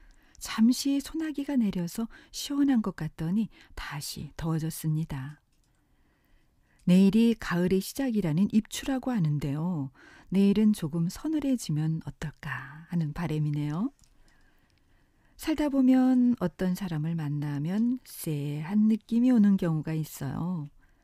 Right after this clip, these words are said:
성별이나 나이 등에 관계없이요.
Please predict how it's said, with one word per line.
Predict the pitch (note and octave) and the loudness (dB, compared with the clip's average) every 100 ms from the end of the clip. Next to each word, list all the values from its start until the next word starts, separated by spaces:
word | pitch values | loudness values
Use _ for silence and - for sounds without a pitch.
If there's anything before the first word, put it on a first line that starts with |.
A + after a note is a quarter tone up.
| _ _ _ _ _ _ _ - | _ _ _ _ _ _ _ -6
성별이나 | A#3+ A3 G3 E3 D3+ D3+ D3+ D3+ | 2 4 4 0 -2 -2 -4 -6
나이 | C#3 C3+ E3 | -8 -4 -4
등에 | G3 G3+ A3+ | 2 2 2
관계없이요. | - - D#3 D3+ C#3+ F#3+ C3 - - C3+ F#3 F3+ | -2 -4 -2 -2 -4 -6 -6 -8 -8 -4 -2 -4